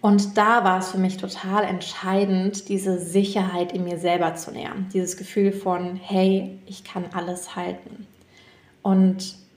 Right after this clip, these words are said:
das klingt jetzt vielleicht ein bisschen paradox mit meiner Geschichte, nur gleichzeitig habe ich halt auch erkannt, selbst in diesem Moment meines Lebens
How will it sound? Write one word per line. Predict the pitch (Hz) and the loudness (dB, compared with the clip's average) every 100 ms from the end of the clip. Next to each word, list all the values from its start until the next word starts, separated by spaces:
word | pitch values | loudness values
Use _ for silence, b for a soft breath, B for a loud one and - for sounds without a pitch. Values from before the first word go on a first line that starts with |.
| - | -2
das | 202 - | -2 0
klingt | 240 262 | 0 0
jetzt | - | -2
vielleicht | - 190 202 | 0 0 0
ein | |
bisschen | 185 180 190 | -2 -2 -4
paradox | 185 185 165 175 - - - - - - | -4 -4 -2 0 -2 -6 -12 -14 -20 -4
mit | 190 190 | -2 0
meiner | 170 165 - | -2 -4 -6
Geschichte, | 185 - 190 - 170 196 247 202 | -6 -6 -6 -4 -2 -2 -2 2
nur | 190 | 2
gleichzeitig | 190 185 - - 185 185 | 4 2 2 -2 -4 -2
habe | 196 | -6
ich | 196 | -6
halt | 185 | -2
auch | 180 180 | -2 -2
erkannt, | 180 - 180 190 - B B B | -6 -4 -2 -2 -4 B B B
selbst | 190 220 220 - | 2 2 2 -2
in | 208 196 | 0 0
diesem | 208 208 190 190 | 0 0 0 2
Moment | 185 180 180 185 190 | 0 0 0 -2 -2
meines | 185 175 180 | -2 -4 -4
Lebens | 185 175 196 - 196 | -2 -2 -2 -8 -12